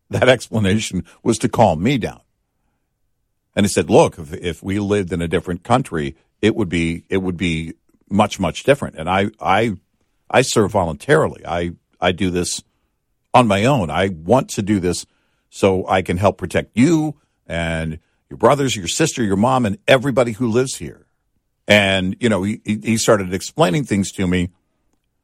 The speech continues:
as if I were a child, because I was. <laughs> But I was, you know, and it was one of those things where, you know, there, it was, it was one, it was a learning process where I felt,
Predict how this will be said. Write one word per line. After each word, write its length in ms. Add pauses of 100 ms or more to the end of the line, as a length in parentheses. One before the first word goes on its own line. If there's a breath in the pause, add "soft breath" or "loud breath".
(500)
as 180
if 140
I 120
were 180
a 40
child, 480
because 280
I 120
was. 680
<laughs> 60 (840 loud breath)
But 100
I 120
was, 280
you 80
know, 160
and 260
it 120
was 160
one 120
of 80
those 160
things 300
where, 320 (840)
you 80
know, 180
there, 220
it 160
was, 340 (1080)
it 100
was 180
one, 220
it 80
was 120
a 60
learning 400
process 540
where 200
I 120
felt, 340